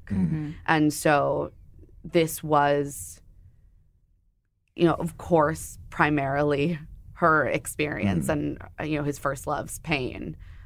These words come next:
Speaker 3: Um, but I think it is true that when someone that you love is suffering in that way,
Speaker 1: Mm-hmm.
Speaker 3: uh, you are also grappling with how to
Speaker 2: Mm-hmm.
Speaker 3: be there for them and how to,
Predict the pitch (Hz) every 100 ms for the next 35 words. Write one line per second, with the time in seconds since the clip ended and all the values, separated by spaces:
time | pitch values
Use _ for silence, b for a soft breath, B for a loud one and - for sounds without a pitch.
0 | b 170 151 143 143 147 - - 151 139
1 | 127 - - 151 151 160 160 147 143 143
2 | - - b b b - - 156 151 151
3 | 143 - 147 147 143 139 143 - - 147
4 | - 147 139 143 143 147 - - - 147
5 | 139 - 147 - 151 143 143 143 139 135
6 | 139 - 151 160 202 254 285 - 196 -
7 | 175 156 160 165 160 131 139 131 147 139
8 | 147 151 - 151 156 156 151 151 151 -
9 | 156 151 - 139 147 147 - 143 143 143
10 | 147 135 143 143 - 156 139 143